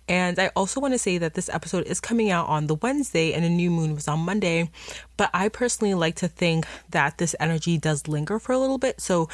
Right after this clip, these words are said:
if you don't, or if you didn't do a new moon ritual on Monday like I did, you can definitely still do it on Wednesday. You can even do it on Thursday.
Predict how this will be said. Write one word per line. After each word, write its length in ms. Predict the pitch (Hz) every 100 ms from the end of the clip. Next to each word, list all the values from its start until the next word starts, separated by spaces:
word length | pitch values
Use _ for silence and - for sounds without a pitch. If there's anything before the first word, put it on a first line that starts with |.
| - - - - -
if 180 | 202
you 200 | 226 240
don't, 420 | 180 170 170 160 -
or 120 | 160
if 160 | 165 -
you 80 | 180
didn't 220 | 185 165
do 160 | 165
a 40 | 160
new 160 | 156
moon 220 | 151 151 147
ritual 380 | 151 - 170 -
on 260 | 156 147
Monday 440 | 151 226 240 175 160
like 200 | 151 -
I 240 | - 311
did, 340 | 285 170 156 151
you 60 |
can 120 | 170 165
definitely 300 | 160 185 208
still 180 | 226
do 180 | 196 165
it 40 | -
on 240 | 151 156 -
Wednesday. 400 | 233 226 - 226
You 80 |
can 140 | 196 208
even 180 | 233 277
do 100 | 262
it 80 |
on 140 | 254 233
Thursday. 600 | - 180 180 - 139 139